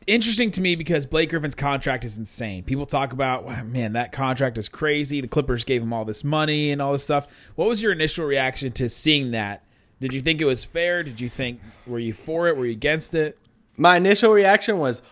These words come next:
Speaker 2: "Holy crap, a scenario in which I have not thought of."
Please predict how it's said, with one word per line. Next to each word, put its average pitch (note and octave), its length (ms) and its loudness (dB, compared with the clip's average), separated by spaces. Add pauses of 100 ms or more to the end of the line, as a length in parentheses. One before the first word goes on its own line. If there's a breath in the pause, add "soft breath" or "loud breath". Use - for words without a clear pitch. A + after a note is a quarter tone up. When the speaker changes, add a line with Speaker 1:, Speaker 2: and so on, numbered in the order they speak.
(100 soft breath)
Speaker 2:
"Holy B3 440 -2
crap, G3 340 0
a F#3+ 60 0
scenario D#3 540 0
in C3+ 80 -2
which C3 180 -4
I C3 120 0
have B2 100 -2
not B2+ 240 -4
thought C3 220 -2
of." G2+ 180 -14